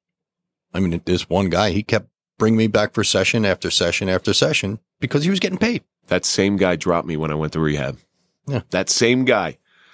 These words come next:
Speaker 2: I called him on my way down to rehab. I checked myself in, said, "Hey, I'm not gonna make it. I gotta check myself into rehab. I got a real problem." They didn't let, let us have our cell phones in rehab. A day later, I go and check my voicemail. Nothing.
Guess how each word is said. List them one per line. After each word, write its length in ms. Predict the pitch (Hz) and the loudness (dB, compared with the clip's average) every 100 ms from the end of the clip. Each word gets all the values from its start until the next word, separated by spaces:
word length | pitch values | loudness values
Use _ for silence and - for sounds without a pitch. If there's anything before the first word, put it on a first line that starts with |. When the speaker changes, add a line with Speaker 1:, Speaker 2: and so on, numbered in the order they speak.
| _ | _
Speaker 2:
I 120 | - | -2
called 280 | 104 - 131 | 0 2 2
him 100 | 135 | 2
on 100 | 120 | 2
my 100 | 120 | 2
way 180 | 113 113 | 2 2
down 240 | 101 101 104 | 2 0 0
to 60 | |
rehab. 380 | 98 101 87 69 | 2 2 0 -2
I 40 | 71 | -4
checked 260 | - 82 | -2 -2
myself 400 | 95 95 101 101 | -2 0 2 2
in, 220 | 80 71 - _ - - | 0 -2 -8 _ -20 -6
said, 160 | 78 | -2
"Hey, 160 | 87 110 | 2 2
I'm 100 | 98 | 2
not 160 | 101 | 0
gonna 140 | 95 95 | 0 0
make 240 | 90 85 | 0 0
it. 120 | 92 - | -2 -2
I 100 | 78 | -2
gotta 200 | 85 82 | 0 0
check 220 | - 82 | -2 -2
myself 380 | 82 80 82 76 | -4 -2 -2 -2
into 140 | 76 | -4
rehab. 400 | 76 76 69 50 - | -2 -2 -4 -10 -10
I 140 | 80 | -6
got 140 | 71 | -4
a 40 | 71 | -2
real 300 | 78 92 87 | 0 2 2
problem." 460 | - 78 62 50 - _ _ _ _ _ _ _ _ _ _ _ _ _ _ _ | 0 -4 -4 -12 -20 _ _ _ _ _ _ _ _ _ _ _ _ _ _ _
They 140 | 92 107 | 0 2
didn't 140 | 131 | 4
let, 300 | 131 117 107 | 4 2 0
let 140 | 117 113 | 0 0
us 80 | - | 2
have 160 | 101 | 0
our 80 | 92 | 0
cell 220 | - 98 | 2 2
phones 280 | 92 92 90 | 2 -2 0
in 120 | 85 | -2
rehab. 380 | 85 82 82 78 - | -2 -2 -2 -4 -8
A 100 | 82 | -10
day 260 | - 107 113 | 0 2 4
later, 340 | 98 95 92 | 4 4 2
I 60 | 87 | 2
go 200 | 87 87 | 2 0
and 100 | 85 | 0
check 240 | - 92 | -2 -2
my 100 | 90 82 | 0 -2
voicemail. 420 | 85 82 82 - | -2 -2 -4 -6
Nothing. 440 | 82 82 78 - | -2 -2 -2 -8